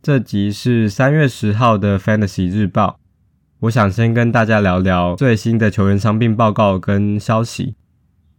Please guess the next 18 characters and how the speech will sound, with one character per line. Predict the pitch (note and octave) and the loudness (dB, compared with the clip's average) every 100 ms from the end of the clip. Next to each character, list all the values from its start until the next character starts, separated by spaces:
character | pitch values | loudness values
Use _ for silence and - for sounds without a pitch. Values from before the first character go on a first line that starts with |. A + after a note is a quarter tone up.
| _ | _
第 | C#3 | 0
一 | |
个， | C3+ G#2+ | 2 0
Kevin | A#2+ G#2+ F#2+ | 0 -2 0
Durant， | F#2 F#2 - _ _ _ - | 0 0 -2 _ _ _ -4
他 | D3 | 0
的 | D3+ | 0
脚 | G2+ G2 | 2 2
踝 | G2 | 0
伤 | A2 G#2+ | 0 0
势 | G#2 A#2 | 0 -2
至 | G2+ A#2 | 0 -2
少 | G2 F#2 | 0 0
要 | G2 | 0
缺 | - G2+ | -2 -2
赛 | G#2 | 0
三 | G2 G2 F#2+ | -2 -2 -2
周， | F#2 G2+ F#2+ | -2 -2 -2